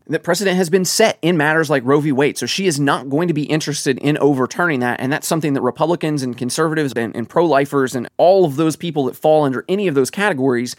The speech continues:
they're going to be excited about getting her into this court seat. But, uh, as KrisAnne Hall points out, look, it's not going to happen. She is not going to be the one to help overturn Roe v. Wade, whether you believe abortion is right or wrong, whether you believe it's constitutional or not, whatever it is, um,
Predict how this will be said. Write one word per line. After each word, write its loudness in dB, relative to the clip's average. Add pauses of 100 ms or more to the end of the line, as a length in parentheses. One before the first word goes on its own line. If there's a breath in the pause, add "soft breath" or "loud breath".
(240 loud breath)
they're 2
going 0
to -6
be 0
excited -2
about -4
getting -2
her -4
into -2
this -2
court -2
seat. -2 (160)
But, 0 (340 loud breath)
uh, 0
as 0
KrisAnne -2
Hall 0
points -4
out, 0
look, 0
it's -4
not -4
going -4
to -6
happen. -6
She -4
is -2
not 0
going 0
to -2
be -2
the -2
one -2
to -10
help -6
overturn 0 (300 soft breath)
Roe 2
v. 0
Wade, 0 (280 soft breath)
whether 2
you 2
believe 2
abortion 0
is -4
right 2
or -2
wrong, 2
whether 4
you 2
believe -2
it's -8
constitutional -4
or 0
not, 0
whatever 2
it 2
is, 2 (260 loud breath)
um, 0